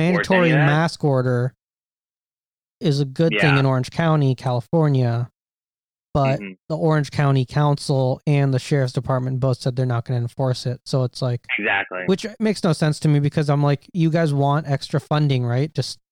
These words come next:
Speaker 1: write these tickets."
Speaker 2: Yeah, yeah, yeah. Exactly. You're not getting probably as many speeding tickets 'cause there's less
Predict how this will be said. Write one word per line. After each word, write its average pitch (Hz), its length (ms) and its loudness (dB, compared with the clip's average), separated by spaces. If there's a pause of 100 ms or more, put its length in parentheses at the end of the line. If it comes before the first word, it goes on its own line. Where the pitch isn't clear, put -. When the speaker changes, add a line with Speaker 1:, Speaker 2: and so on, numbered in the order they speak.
Speaker 1:
write 147 260 0
these 139 140 -2
tickets." - 540 -8 (1160)
Speaker 2:
Yeah, 135 140 -2
yeah, 165 120 -2
yeah. 147 260 -4 (240)
Exactly. 131 360 -8
You're 120 100 -6
not 151 160 -6
getting 127 480 -10
probably 127 260 -8
as 113 80 -14
many 117 280 -12
speeding 151 280 -10
tickets 110 240 -8
'cause 107 140 -12
there's 101 160 -10
less 107 160 -6